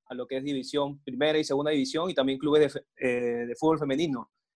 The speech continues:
En este caso también, ¿cómo apoyarán al fútbol femenino? Porque también no había empezado, ya estaba por empezar el campeonato, y tienen que especificar cuánto es el dinero, aparte de lo que es primera y segunda masculina, eh, también el femenino. Es, es todo un tema, y, y ojalá que sea más aclarado en estos días, ¿no?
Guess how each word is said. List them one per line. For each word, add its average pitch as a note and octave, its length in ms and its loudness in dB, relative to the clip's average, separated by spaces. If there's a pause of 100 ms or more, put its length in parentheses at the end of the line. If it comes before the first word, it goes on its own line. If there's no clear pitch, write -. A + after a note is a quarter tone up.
(160)
En C3+ 100 4
este C#3+ 180 4
caso E3+ 200 4
también, D3+ 360 0
¿cómo D#3+ 480 4
apoyarán C3+ 480 2
al C#3+ 80 -6
fútbol D#3 260 -6 (120)
femenino? D3 460 -4 (260)
Porque D3 340 -6
también C#3 380 -4 (180)
no D3 100 2
había D#3 140 2
empezado, D#3+ 540 4
ya C#3+ 100 0
estaba D#3 240 0
por D3+ 120 -4
empezar C3 300 -4
el D#3 60 -4
campeonato, C#3+ 680 -4
y C#3 120 -6
tienen D3+ 300 -6
que C#3+ 120 2
especificar C3 680 0
cuánto D#3 260 2
es D3+ 80 -6
el C#3+ 80 -2
dinero, C#3 300 0
aparte D3+ 380 4
de D3 120 2
lo C3 140 -2
que C#3 80 -4
es C3+ 80 -8
primera D3 340 -6
y D3+ 60 -6
segunda C#3 400 -8
masculina, D3+ 520 -4 (840)
eh, B2 480 0
también C#3+ 320 4
el D3+ 140 0
femenino. C3+ 500 -4
Es, - 220 -12
es D3+ 160 0
todo F3+ 120 4
un E3 140 -2
tema, C3+ 320 2
y, A#2+ 180 -6
y B2+ 120 -2
ojalá C#3+ 280 4
que C#3+ 100 -4
sea D3 180 2
más D3 180 0
aclarado C3+ 420 6
en C3+ 100 -4
estos C3 240 -6
días, B2 280 -4
¿no? B2+ 160 -18